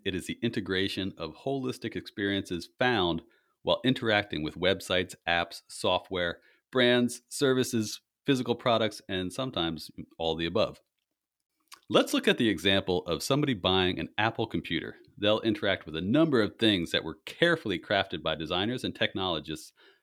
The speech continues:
of different disciplines. But all of those interactions form the experience a person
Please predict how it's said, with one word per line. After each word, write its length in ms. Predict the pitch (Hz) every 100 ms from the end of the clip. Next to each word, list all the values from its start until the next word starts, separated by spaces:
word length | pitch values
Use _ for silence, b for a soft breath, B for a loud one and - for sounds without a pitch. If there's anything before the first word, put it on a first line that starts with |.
| -
of 260 | 95 85 -
different 340 | 147 - 87
disciplines. 540 | 104 - - - - - _ _ _ _ -
But 160 | 92 - -
all 180 | 190
of 100 | 277
those 200 | 214 185
interactions 640 | - 135 117 113 - 95 -
form 300 | 98 95 92
the 80 | 92
experience 680 | - - 156 147 78 76 -
a 40 |
person 360 | - 117 113